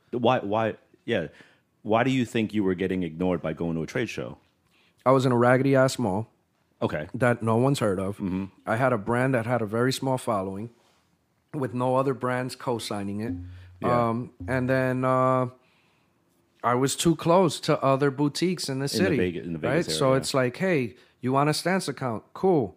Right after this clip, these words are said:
Speaker 2: How far are you from this store?"
Speaker 1: Mm-hmm.
Speaker 2: "Oh, I'm a mile and a half." No.
Speaker 1: Mm-hmm.
Speaker 2: And I, and I get it. So, so back to
Speaker 1: Agenda, yeah.
Speaker 2: Agenda.
Speaker 1: <laughs>
Speaker 2: I don't wanna go. I'm
Speaker 1: Mm-hmm.
Speaker 2: telling my wife I'm not gonna go. I'm just gonna hang out at the shop.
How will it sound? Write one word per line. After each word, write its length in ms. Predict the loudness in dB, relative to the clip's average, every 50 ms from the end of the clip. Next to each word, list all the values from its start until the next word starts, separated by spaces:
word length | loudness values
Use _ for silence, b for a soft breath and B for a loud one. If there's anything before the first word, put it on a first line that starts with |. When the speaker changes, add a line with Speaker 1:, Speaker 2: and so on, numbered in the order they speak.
| b b b
Speaker 2:
How 180 | b 0 0
far 280 | 0 0 0 0 2 2
are 20 |
you 160 | 2 2 0 0
from 240 | -2 -2 -4 -2
this 180 | 0 0 -2 -2
store?" 380 | -4 -4 -2 -2 -2 -4 -6 -6
Speaker 1:
Mm-hmm. 220 | -6 -4 -4 -6 -6 -10 _ _
Speaker 2:
"Oh, 120 | -4 -2
I'm 280 | -2 -2 -2 -4 -6 -8 -6 -4
a 80 | -2
mile 300 | 0 0 2 2 2 0
and 100 | 0 -2
a 40 | -2
half." 300 | -4 -4 -6 -8 -10 _ _ _ _
No. 360 | -6 -4 -2 -2 -2 -4 -6 _ _ _ -10
Speaker 1:
Mm-hmm. 200 | -8 -8 -8 -8 -6 -2
Speaker 2:
And 100 | 0 0
I, 120 | 0 0 0 0
and 160 | 0 2 2
I 60 | 0
get 260 | 0 2 2 2 4
it. 140 | 2 0 -4
So, 380 | -2 0 0 0 0 -2 -6 b b b b b b b b b b b b b b b
so 460 | -10 -6 -2 2 2 2 2 0 -4 _ _ _ _ _ _
back 240 | 2 4 4 4 2
to 340 | 2 2 4 4 4 2 -2 -4 -10 _ _ _ _ _ _ _ _ _ -12
Speaker 1:
Agenda, 440 | -10 -6 -4 -4 -4 -4 -4 -2 0
yeah. 80 | 2 4
Speaker 2:
Agenda. 460 | 4 6 4 4 4 4 2 0 2 2
Speaker 1:
<laughs> 80 | 4 8
Speaker 2:
I 100 | 8 8
don't 400 | 8 6 6 6 6 6 6 4
wanna 220 | 4 4 4 4 2
go. 320 | 2 4 4 4 4 2
I'm 140 | 0 -2 -4
Speaker 1:
Mm-hmm. 20 |
Speaker 2:
telling 260 | -2 0 0 0 2 0
my 100 | 0 0
wife 280 | 0 0 0 0 -2
I'm 180 | -4 -4 -2 -2
not 220 | 0 -2 -2 -2
gonna 140 | -2 -4 -4
go. 120 | -2 -4 -4
I'm 120 | -4 -4
just 180 | -6 -8 -8 -6
gonna 140 | -6 -6 -6
hang 280 | -4 -6 -6 -4 -2
out 140 | -2 -2 -2
at 80 | -4 -4
the 100 | -6 -8
shop. 420 | -6 -4 -2 -2 -4 -4 -6